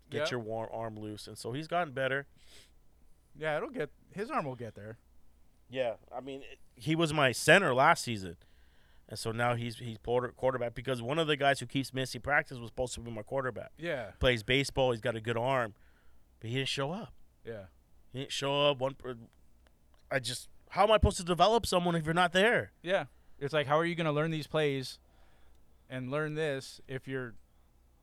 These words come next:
Speaker 2: you know, going on vacation or going here, going there when you should be at
Speaker 1: Yeah,
Speaker 2: practice.
Speaker 1: yeah, you're not an all-star, dude. You
Speaker 2: Yeah.
Speaker 1: can't just show up and go, "I'm gonna, I'm gonna sling the ball," and, and it's
Speaker 2: Yeah.
Speaker 1: timing. Every receiver runs different.
Speaker 2: Yep.
Speaker 1: Some people are faster, some people are slower, some people cut different.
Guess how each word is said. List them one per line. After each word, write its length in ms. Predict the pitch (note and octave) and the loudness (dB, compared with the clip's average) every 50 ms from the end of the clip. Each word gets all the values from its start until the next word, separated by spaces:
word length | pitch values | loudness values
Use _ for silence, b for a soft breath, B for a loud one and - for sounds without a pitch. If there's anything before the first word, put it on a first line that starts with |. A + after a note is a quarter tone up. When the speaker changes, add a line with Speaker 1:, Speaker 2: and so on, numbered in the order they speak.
| _ _ _ _ _ _ - - | _ _ _ _ _ _ -20 -18
Speaker 2:
you 80 | - A2+ | -14 -12
know, 200 | A2 G#2 G2+ G2+ _ _ _ _ _ _ - | -12 -12 -12 -14 _ _ _ _ _ _ -12
going 260 | - C3+ C3+ C#3+ C#3 C3+ | -6 -4 -2 -2 0 -2
on 140 | C3+ C3 | -2 -4
vacation 760 | B2 C3+ B2+ - - A#2+ A#2+ A2+ - - B2+ B2 B2 B2+ B2 | -4 -6 -8 -8 -8 -10 -10 -10 -8 -8 -6 -6 -6 -4 -6
or 280 | A2+ G#2 G#2 G2 F#2 F#2 G#2 - - | -6 -8 -8 -10 -12 -16 -18 -16 -10
going 260 | C3 C3 C3 C3+ C3 B2 | -6 -4 -4 -4 -4 -4
here, 400 | B2+ B2+ B2+ A#2+ A#2+ A#2+ A#2+ A#2 | -6 -6 -8 -8 -8 -8 -10 -8
going 260 | A#2 A#2+ B2+ B2+ B2 | -8 -6 -6 -6 -6
there 200 | A#2 A#2 A#2+ A#2 | -6 -6 -6 -6
when 160 | A2 A#2+ A#2+ | -6 -6 -6
you 80 | A#2+ A#2+ | -6 -6
should 200 | - D#3+ C#3+ B2+ | -6 -8 -6 -4
be 80 | C3 B2 | -4 -4
at 80 | A2+ - | -2 0
Speaker 1:
Yeah, 60 | D3 D#3 C#3+ C3+ | 2 4 6 6
Speaker 2:
practice. 120 | A#2+ A#2+ C3 | 4 4 2
Speaker 1:
yeah, 120 | C3+ C3 | 2 2
you're 120 | B2+ C3+ D3 | 2 2 2
not 160 | E3 F3+ E3+ | 4 4 4
an 60 | D#3 | 4
all-star, 420 | D3 D3 C#3 - - A#2+ A2 G2+ | 2 0 -2 -4 -4 -4 -4 -4
dude. 200 | G2 G2+ G#2 G#2 A#2 | -6 -8 -10 -8 -4
You 80 | C3 | 0
Speaker 2:
Yeah. 100 | D#3 D3+ | 2 2
Speaker 1:
can't 120 | D3+ D3 - | 2 2 0
just 160 | D3+ C#3 - | -2 -2 -2
show 260 | - D#3 C#3+ C#3 C3+ | 0 0 2 2 2
up 100 | C3 B2+ | 0 0
and 100 | C3 B2 | -4 -6
go, 120 | A2+ A#2 A#2+ | -2 0 0
"I'm 120 | A#2+ B2 | 0 0
gonna, 140 | B2+ B2 A#2 - - - | 0 -2 -4 -4 -6 -10
I'm 100 | C#3+ B2+ | -8 -8
gonna 120 | B2+ A#2 | -6 -8
sling 360 | - - - B2+ B2+ A#2+ B2 A#2 | -6 -6 -4 -4 -4 -4 -2 -4
the 80 | A2+ | -4
ball," 420 | A2+ A#2+ A#2+ A2+ A2+ A2 A2+ G#2+ G2 | -2 0 0 2 2 2 0 0 -2
and, 140 | E2+ F2 - - | -6 -12 -20 -20
and 200 | F#2+ F#2+ F#2+ E2 - - _ - b b b b b b | -20 -20 -20 -20 -20 -20 _ -20 b b b b b b
it's 180 | C3 - D#3 | 0 2 2
Speaker 2:
Yeah. 40 | B2 | 4
Speaker 1:
timing. 460 | - E3 F3 F3 D#3+ B2+ G#2 F#2+ F2 - - - | 4 6 6 6 6 4 -2 -8 -12 -10 0 4
Every 260 | C#3+ D#3 D#3+ E3 D#3+ | 6 6 6 6 2
receiver 480 | D3 D3 - - D#3 D#3 D3 D3 D3 C#3 | 0 -2 -4 -2 -2 -2 0 0 -2 0
runs 380 | B2 C3 C3+ C3+ B2+ - - - - | 2 2 2 2 2 -4 -12 -6 -2
different. 420 | C#3 C#3+ C#3 - - A#2 F2+ - - b b b | 0 0 0 0 -4 -8 -8 -8 -14 b b b
Speaker 2:
Yep. 200 | - B2+ D3+ - | -6 -6 -6 -4
Speaker 1:
Some 180 | - - C#3 C3 | 0 0 0 0
people 220 | - C#3+ C3+ C#3+ C3+ | 0 0 0 0 0
are 60 | B2+ | 0
faster, 440 | - - C#3 C3+ C#3 C3 - - C#3+ | 0 2 4 4 4 4 2 -2 -6
some 160 | - C#3+ B2+ | -6 -6 -6
people 260 | C3 C3+ C3 B2+ B2+ | -6 -6 -6 -6 -6
are 20 | B2 | -6
slower, 460 | - - - C#3+ C3+ C3+ C3+ C3+ B2+ | -6 -6 -2 0 2 4 4 2 0
some 140 | - C#3 C3+ | -2 -6 -10
people 220 | C3 A#2 - - - | -10 -12 -14 -10 -4
cut 240 | - D#3+ C3+ - C3+ | 0 0 0 0 0
different. 380 | C#3+ C#3 - - C3+ C3 - | -2 -2 -2 0 -4 -4 -4